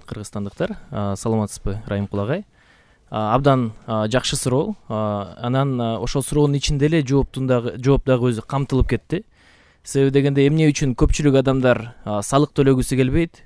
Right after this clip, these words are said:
Себеби дегенде алар салык системасындагы иштеп жаткан адамдардын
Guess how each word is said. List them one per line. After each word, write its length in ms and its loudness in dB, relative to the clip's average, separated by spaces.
Себеби 300 2
дегенде 260 4
алар 280 4
салык 340 2
системасындагы 800 -2
иштеп 240 -4
жаткан 300 -8
адамдардын 720 0